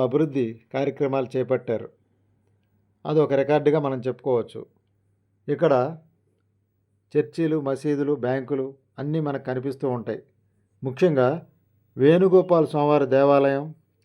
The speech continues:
శక్తేశ్వర స్వామివారి దేవాలయం, రామాలయం,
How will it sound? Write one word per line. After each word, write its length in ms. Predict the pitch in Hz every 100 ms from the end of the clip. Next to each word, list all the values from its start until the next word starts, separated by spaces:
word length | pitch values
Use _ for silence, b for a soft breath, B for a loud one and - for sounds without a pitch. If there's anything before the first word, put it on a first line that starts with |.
| _ _
శక్తేశ్వర 580 | 147 - - 185 180 175
స్వామివారి 440 | 160 156 143 143 131
దేవాలయం, 540 | 123 127 135 131 135 143 _ _ _ _ _ _ _
రామాలయం, 720 | - 120 131 151 147 139 135